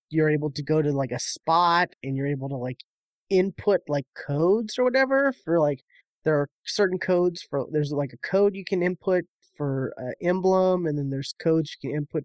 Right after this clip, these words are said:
for lore, and then there's another area where you're able to look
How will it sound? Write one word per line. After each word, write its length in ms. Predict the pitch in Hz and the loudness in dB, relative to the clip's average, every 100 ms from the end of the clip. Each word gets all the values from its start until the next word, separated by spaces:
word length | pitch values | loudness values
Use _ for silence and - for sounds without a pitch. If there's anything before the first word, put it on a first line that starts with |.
| _ | _
for 120 | 147 | -6
lore, 760 | 135 151 180 185 180 175 180 - _ _ _ - | -4 0 2 4 4 4 2 -2 _ _ _ -6
and 120 | 143 | -4
then 120 | 143 | -2
there's 200 | 143 143 | -2 -2
another 560 | 131 135 147 147 139 139 _ _ - | -2 -2 0 0 -2 -4 _ _ -2
area 420 | 170 170 156 160 | 2 4 4 4
where 180 | 151 143 | 2 2
you're 140 | 135 | 2
able 220 | 143 135 147 | 0 0 -4
to 80 | - | -6
look 320 | 131 151 - | -2 -2 -4